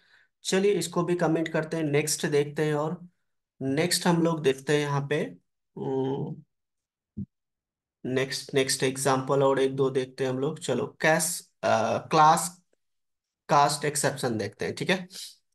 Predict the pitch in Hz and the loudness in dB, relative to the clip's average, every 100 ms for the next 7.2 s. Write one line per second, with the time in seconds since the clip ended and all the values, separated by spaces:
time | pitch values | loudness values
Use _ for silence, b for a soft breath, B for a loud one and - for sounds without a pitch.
0 | _ _ _ 151 160 185 185 180 180 175 | _ _ _ -2 4 6 6 2 2 2
1 | 175 170 180 165 156 - - 131 139 - | 2 -2 -2 -2 -2 -8 -2 0 0 -2
2 | - - 180 180 - - _ _ _ _ | -10 0 0 0 -10 -14 _ _ _ _
3 | _ _ _ _ _ - 151 135 139 147 | _ _ _ _ _ -6 2 4 6 2
4 | - - 135 180 - _ _ - 147 143 | -2 -2 0 0 -6 _ _ -2 0 2
5 | 147 147 147 147 139 139 131 127 120 131 | 2 0 0 2 2 0 0 -4 -2 -2
6 | 147 143 139 135 147 165 - - 151 185 | -2 0 -2 -2 -2 -4 -8 2 4 4
7 | 175 | 4